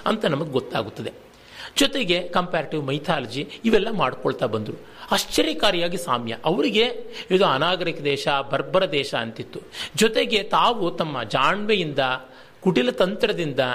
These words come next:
divide and rule ಪಾಲಿಸಿಯಿಂದ, ಮತ್ತು ಸೇನೆಯ ಸಂಘಟಿತತೆಯಿಂದ, ನಮ್ಮಲ್ಲಿ ಅಷ್ಟಾಗಿ ಸಂಘಟಿತವಾದ ಸೇನೆ ಇರಲಿಲ್ಲ. ಅವರಲ್ಲಿ ಕಡಿಮೆ ಸೈನ್ಯ ಇದ್ದರೂ ತುಂಬ ಸಂಘಟಿತವಾಗಿದ್ದರಿಂದ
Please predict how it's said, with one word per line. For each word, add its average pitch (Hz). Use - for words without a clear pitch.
divide 214
and 208
rule 170
ಪಾಲಿಸಿಯಿಂದ, 127
ಮತ್ತು 220
ಸೇನೆಯ 254
ಸಂಘಟಿತತೆಯಿಂದ, 190
ನಮ್ಮಲ್ಲಿ 208
ಅಷ್ಟಾಗಿ 220
ಸಂಘಟಿತವಾದ 202
ಸೇನೆ 143
ಇರಲಿಲ್ಲ. 117
ಅವರಲ್ಲಿ 208
ಕಡಿಮೆ 220
ಸೈನ್ಯ 240
ಇದ್ದರೂ 208
ತುಂಬ 226
ಸಂಘಟಿತವಾಗಿದ್ದರಿಂದ 180